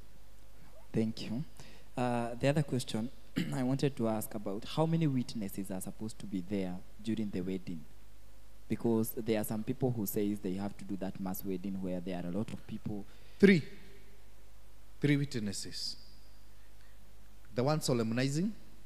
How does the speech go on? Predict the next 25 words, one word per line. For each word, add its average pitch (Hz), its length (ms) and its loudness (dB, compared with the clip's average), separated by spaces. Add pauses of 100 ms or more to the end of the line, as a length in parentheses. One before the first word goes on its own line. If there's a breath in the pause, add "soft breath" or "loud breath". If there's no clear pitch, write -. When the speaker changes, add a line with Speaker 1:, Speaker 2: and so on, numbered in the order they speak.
(560)
Speaker 2:
your 104 100 2
minister, 135 460 2 (840 soft breath)
and 117 240 4
two. 120 180 2 (1200 soft breath)
So - 160 4
a 139 40 8
wedding 143 320 6
of 110 120 4
five 123 280 2
can 92 200 2
be 87 100 0
done. 82 400 -2 (560 soft breath)
The 98 80 -2
minister, 127 440 -2 (840 soft breath)
the 98 80 0
bride, 117 560 2
the 95 80 0
groom, 151 440 2 (1000 soft breath)
the 104 100 4
maid 113 300 6
of 98 160 4
honor, 120 300 4 (540)
the, 185 120 0 (500)
the, 92 140 0
the, 90 360 0